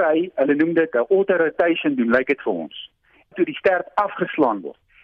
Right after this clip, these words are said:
het daai helikopter nie 'n kans gehad nie, hy's toe grond toe. En op daai stadium omdat die veearts buite die helikopter gesit het, in 'n harnas, het hy nie 'n kans gehad om terug te kom in die helikopter nie, maar die helikopter het in die rondte geswaai,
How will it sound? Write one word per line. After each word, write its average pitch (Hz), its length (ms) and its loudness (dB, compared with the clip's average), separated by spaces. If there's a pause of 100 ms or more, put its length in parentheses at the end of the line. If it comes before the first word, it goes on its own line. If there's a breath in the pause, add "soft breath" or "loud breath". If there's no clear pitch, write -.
(100)
het 131 100 2
daai 139 140 2
helikopter 151 420 0
nie 139 100 2
'n - 60 0
kans 107 320 -2
gehad 98 280 -2
nie, 92 120 -6
hy's 104 180 -6
toe - 100 -6
grond - 340 -2
toe. - 100 -20 (400 loud breath)
En 160 120 2
op 156 120 0
daai 240 240 2
stadium 104 500 -2 (280)
omdat 240 240 4
die 214 240 0 (360)
veearts 170 420 2 (100)
buite 170 320 2
die 160 100 4
helikopter 131 460 0
gesit - 360 -6
het, - 160 -4 (520 soft breath)
in 156 80 4
'n 131 80 2
harnas, 156 480 0 (380 soft breath)
het 139 140 2
hy 185 80 6
nie 214 100 4
'n 208 100 -2
kans 202 300 2
gehad 156 220 2
om 147 120 -2
terug 180 220 0
te 180 80 -4
kom 139 140 2
in 127 60 6
die 117 80 4
helikopter - 280 -2
nie, 175 40 4
maar 143 140 4
die 117 80 4
helikopter - 340 -2
het - 100 -8
in 139 80 2
die 127 120 4
rondte 208 220 2
geswaai, 202 500 2